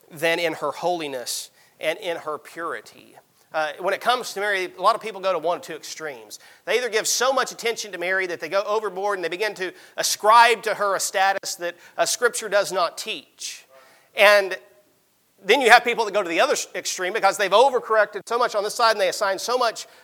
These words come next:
uh, praise to Mary that, that some would even worship Mary and pray to Mary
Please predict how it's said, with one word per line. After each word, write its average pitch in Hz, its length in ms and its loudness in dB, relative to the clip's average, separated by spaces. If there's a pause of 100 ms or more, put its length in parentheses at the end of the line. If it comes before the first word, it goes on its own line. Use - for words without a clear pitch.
uh, 190 220 6
praise 220 440 2
to 185 100 -10
Mary 202 300 0
that, 170 160 -2 (200)
that 165 100 -6
some 226 220 2
would 220 100 0
even 208 240 -4
worship 208 400 -2
Mary 208 240 0
and 190 100 -8
pray 220 260 0
to 214 60 -4
Mary 196 320 -2